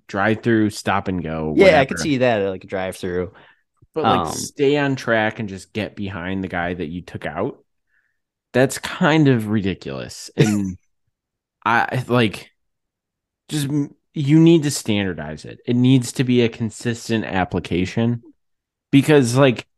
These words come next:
Speaker 1: if Will, if Kyle Kirkwood, you, you know, spins out Will Power and it's lap sixty and the whole field is spread out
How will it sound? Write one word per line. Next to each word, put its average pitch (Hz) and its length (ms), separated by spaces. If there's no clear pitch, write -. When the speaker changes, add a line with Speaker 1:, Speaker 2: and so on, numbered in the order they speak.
Speaker 1:
if 143 300
Will, 156 320
if 147 240
Kyle 147 260
Kirkwood, 123 640
you, 117 260
you 113 360
know, 90 180
spins 139 440
out 117 160
Will 110 160
Power 95 540
and 98 460
it's - 500
lap 113 420
sixty 120 560
and 110 100
the 104 60
whole 117 180
field 107 400
is 95 100
spread 95 340
out 85 340